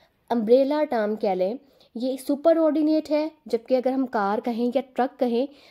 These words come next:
तो ये व्हीकल की एक टाइप है, तो ये सबऑर्डिनेट है। <clears throat> लास्ट वन है जनरल नाउन्स। General noun is a small set of nouns having generalized reference within the major noun class।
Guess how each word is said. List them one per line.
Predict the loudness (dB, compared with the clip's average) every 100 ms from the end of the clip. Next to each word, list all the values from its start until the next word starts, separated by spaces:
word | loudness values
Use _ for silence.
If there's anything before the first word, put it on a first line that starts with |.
| _
तो | -2
ये | -2
व्हीकल | 0 -2 2 0
की | 2 -4
एक | -4 -2
टाइप | 0 0 -2
है, | -8 -8 _ _ -8
तो |
ये | -4 -2 -2
सबऑर्डिनेट | 0 2 4 4 4 0 -4 -6
है। | -8 -16 _ _ _ _ _ -20
<clears throat> | -20 -20 _ _ _ _ _ _ _ _ _ -6
लास्ट | 0 2 0 -8 -20 -2
वन | 0 2
है | -2 -4 -8 _ _ _ -12
जनरल | 0 0 2 0 0
नाउन्स। | -2 -4 -8 -14 _ _ _ _ _ _ _ _ _ _
General | 0 2 4 4 2
noun | 2 2 0 -2
is | -6 -2
a | -2 0
small | 2 4 4 2
set | 0 -2 2
of | -2 0
nouns | -2 0 -2 -4 -4
having | -4 0 0 0
generalized | 0 2 2 2 0 -2 -6
reference | -2 -2 0 0 0 -2
within | -4 0 0
the | 0 -2
major | 0 -2 0 0 0
noun | -2 -4 -4
class। | -4 -2 -4